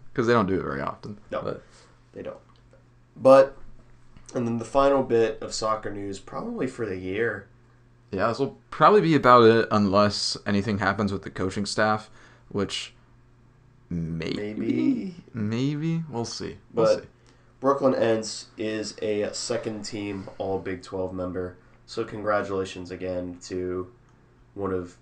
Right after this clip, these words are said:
Speaker 2: two. Like, I, honestly, the goalie got snubbed. I always forget her name.
Speaker 1: Yeah, Elena Wehrmeyer.
Speaker 2: Elena Wehrmeyer got stubbed.
Speaker 1: Yeah, yeah, she got, she definitely got snubbed, uh, from the All Big Twelve. Uh, list. She should have at least been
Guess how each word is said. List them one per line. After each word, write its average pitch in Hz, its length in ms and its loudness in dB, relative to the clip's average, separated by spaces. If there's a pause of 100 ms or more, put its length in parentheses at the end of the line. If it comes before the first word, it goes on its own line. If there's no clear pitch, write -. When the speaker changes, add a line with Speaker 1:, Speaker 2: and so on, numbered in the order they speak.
(140)
Speaker 2:
two. 90 540 -6 (720)
Like, - 240 -8
I, 110 220 0
honestly, 113 760 0 (220)
the - 80 -14
goalie 98 320 -6
got 90 220 -12
snubbed. 90 640 -8
I 98 80 -10
always 95 200 -6
forget 92 300 -8
her 90 100 -8
name. 90 280 -8
Speaker 1:
Yeah, 101 120 2
Elena 110 300 4
Wehrmeyer. 98 460 2
Speaker 2:
Elena 107 280 2
Wehrmeyer 95 540 -2
got 92 200 -10
stubbed. - 920 -8 (400)
Speaker 1:
Yeah, 90 360 0
yeah, 98 140 2
she 139 480 4
got, 107 380 4
she 120 120 -4
definitely 107 280 2
got 95 120 -2
snubbed, 87 440 -2 (380)
uh, 104 180 4
from 98 300 0
the 92 260 0
All 90 220 0
Big 90 200 -4
Twelve. 90 560 -2 (440)
Uh, 98 100 4
list. 95 240 0
She 120 80 -4
should 151 160 -2
have 127 100 2
at 101 80 0
least 95 220 -2
been 92 300 -4